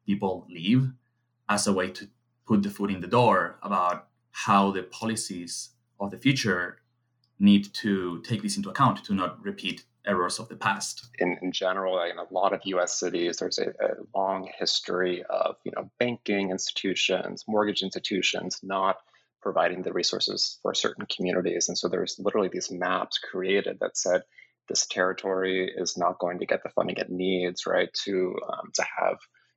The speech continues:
Speaker 2: a successful housing, um, or gain access if you're a particular race or ethnicity.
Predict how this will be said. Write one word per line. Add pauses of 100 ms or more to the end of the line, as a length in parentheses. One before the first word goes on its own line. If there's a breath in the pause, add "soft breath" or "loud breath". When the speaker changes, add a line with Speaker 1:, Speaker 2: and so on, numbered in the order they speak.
Speaker 2:
a
successful
housing, (160)
um,
or
gain
access
if
you're
a
particular
race
or
ethnicity.